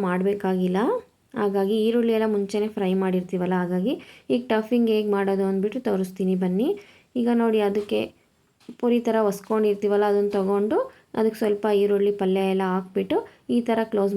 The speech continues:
ಮಾಡ್ಕೊಂಡು ಬನ್ನಿ ಸುತ್ತಲೂ. ಇದು ಚೆನ್ನಾಗಿ ಕ್ಲೋಸ್ ಆಗಬೇಕು, ಇಲ್ಲಾಂದರೆ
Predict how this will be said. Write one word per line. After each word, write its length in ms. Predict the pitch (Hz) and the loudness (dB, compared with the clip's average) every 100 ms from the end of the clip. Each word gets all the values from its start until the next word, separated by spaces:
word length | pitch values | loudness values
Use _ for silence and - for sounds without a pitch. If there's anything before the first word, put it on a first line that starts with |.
| 196 | 0
ಮಾಡ್ಕೊಂಡು 400 | 190 185 240 233 196 | -2 -2 0 2 2
ಬನ್ನಿ 320 | 185 185 277 453 - - | 2 2 0 -2 -6 -4
ಸುತ್ತಲೂ. 580 | 233 - 202 196 240 508 - _ _ _ - 247 | -4 -2 -2 0 0 -2 -6 _ _ _ -4 -2
ಇದು 100 | 247 247 | 0 0
ಚೆನ್ನಾಗಿ 300 | 208 220 233 | 0 0 0
ಕ್ಲೋಸ್ 260 | 220 208 202 | 0 2 2
ಆಗಬೇಕು, 360 | 196 190 196 196 254 | 2 0 -2 0 0
ಇಲ್ಲಾಂದರೆ 360 | 226 220 214 | 2 0 0